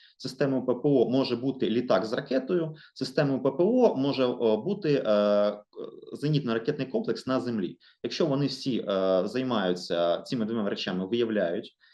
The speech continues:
і знищують загрози, це система П П О. Ми звикли, е, уявляти про, коли говоримо про П П О, ми звикли уявляти якісь наземні машини з ракетами.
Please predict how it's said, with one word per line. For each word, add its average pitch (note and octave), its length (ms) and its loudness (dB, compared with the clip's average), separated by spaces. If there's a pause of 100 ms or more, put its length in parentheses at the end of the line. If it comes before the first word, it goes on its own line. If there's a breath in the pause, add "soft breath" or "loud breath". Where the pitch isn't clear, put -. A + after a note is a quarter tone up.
(140 soft breath)
і C#3+ 80 -2
знищують A#2+ 500 -2
загрози, F3+ 360 -2
це E4 200 -2
система C3+ 480 -4
П G2+ 120 -4
П F#2+ 140 -4
О. F2 240 -2 (260)
Ми G3+ 180 4
звикли, C#3 680 2
е, G2+ 220 4
уявляти C3+ 720 0
про, C3 240 -2
коли C#3+ 240 2
говоримо A#2 380 0
про A#2+ 200 -2
П A#2+ 100 0
П - 120 -2
О, C3 200 2
ми C3+ 140 -2
звикли C#3+ 300 -4
уявляти A#2+ 500 2
якісь B2 320 -10
наземні B2 440 -2
машини A2 400 -2
з F#2+ 100 -6
ракетами. G2 520 -4